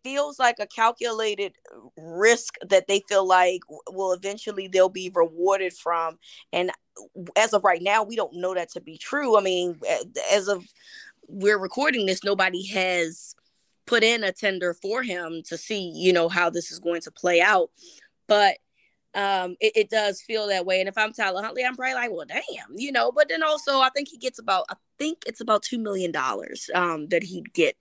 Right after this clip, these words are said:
um, i-, if, if, you know, he stays.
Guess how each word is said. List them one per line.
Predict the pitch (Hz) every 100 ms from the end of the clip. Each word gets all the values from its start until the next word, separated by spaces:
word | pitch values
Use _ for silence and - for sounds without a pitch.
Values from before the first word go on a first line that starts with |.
| -
um, | 151 147 175 - -
i-, | 170 -
if, | 180 - -
if, | 180 175 - - - _ _ - -
you | - 180 180
know, | 160 147 151 - - _ _ _ _ _ _
he | - 180
stays. | - 160 92 58 - -